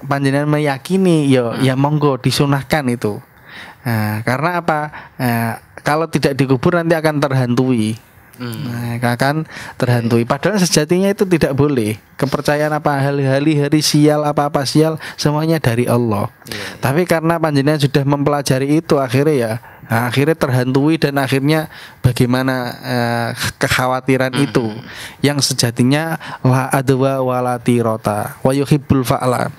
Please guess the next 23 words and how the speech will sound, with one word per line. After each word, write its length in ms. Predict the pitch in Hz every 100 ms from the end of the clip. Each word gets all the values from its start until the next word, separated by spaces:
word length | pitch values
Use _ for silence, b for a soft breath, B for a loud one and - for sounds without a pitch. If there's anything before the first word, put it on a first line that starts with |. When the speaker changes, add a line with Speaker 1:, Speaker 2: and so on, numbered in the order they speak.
| -
Speaker 1:
wa 100 | 127
yuhibbul 640 | 127 123 147 135 156 156 156 _
fa-, 340 | - 139 - - - - - - _ _ _ -
wa 120 | 127
yuhibbul 460 | 131 120 147 127 135
fa'la. 500 | 123 117 117 107 113 - B B B B -
Jadi 160 | 123
tidak 380 | 151 160 127 151 135
ada, 240 | - 135 127 113 120 B -
eh, 580 | 127 123 120 113 107 - - - -
sial, 600 | - 151 147 151 151 147 147
tidak 300 | 143 151 139
ada 140 | 135
sakit, 540 | - 143 - 165 151 151
tidak 300 | 143 135 131
ada 100 | 139
hari 180 | 127 131
sial. 600 | 127 - 151 147 143 147
Nah, 160 | 151 117
itu 160 | 120 135
dalam 300 | 135 123 123
hadis 400 | 120 117 123 117
ya. 160 | 107